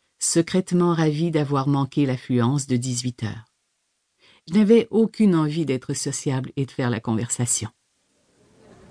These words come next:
Je fixais le vide au loin, à travers la fenêtre sale de la cafétéria.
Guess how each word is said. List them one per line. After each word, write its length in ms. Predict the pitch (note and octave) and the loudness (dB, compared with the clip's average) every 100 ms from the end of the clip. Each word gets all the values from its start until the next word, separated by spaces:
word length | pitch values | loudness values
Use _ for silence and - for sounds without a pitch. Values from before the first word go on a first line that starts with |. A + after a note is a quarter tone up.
| - - - - - - - - - - - - - - - - - - - | -20 -20 -20 -20 -20 -20 -20 -20 -20 -20 -20 -20 -20 -20 -20 -20 -20 -12 0
Je 120 | F#3 | 2
fixais 420 | G3+ A3+ - A3+ | 4 2 2 4
le 80 | G3 | 4
vide 320 | E3 D#3+ D#3+ | 4 2 2
au 100 | D3+ | 2
loin, 320 | C3+ A#2+ A#2+ D3 - - - - | 2 2 0 -2 -16 -20 -8 -2
à 100 | E3 | -2
travers 460 | - D#3+ F3 F3 | 0 0 2 2
la 120 | D#3+ | 0
fenêtre 520 | D3+ - D#3+ D#3 - D#3+ | -2 -2 0 0 -2 -4
sale 400 | - D3+ D#3 D3+ | -2 -2 -2 0
de 100 | D3+ | -2
la 140 | C3 | -2
cafétéria. 680 | C#3 C#3+ C3 D#3 C#3+ B2 | -4 -6 -4 -4 -2 -2